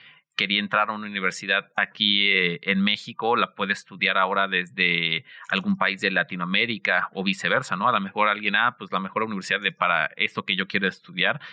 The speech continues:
está en Colombia o está en Argentina y pues, pero me, no me es posible estar viajando". Entonces,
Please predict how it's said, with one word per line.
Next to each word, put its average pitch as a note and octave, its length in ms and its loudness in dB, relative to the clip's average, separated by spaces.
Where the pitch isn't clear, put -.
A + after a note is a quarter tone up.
está - 240 -4
en G2 80 -2
Colombia F#2+ 720 0
o - 80 -12
está - 100 -2
en G2+ 80 0
Argentina G2+ 800 -2
y F2+ 140 0
pues, - 440 -2
pero F#2+ 240 0
me, G2 280 0
no G#2 100 2
me G#2 100 4
es G2+ 120 -2
posible G2 420 -4
estar F#2+ 240 0
viajando". G#2 340 -2
Entonces, G2+ 240 -8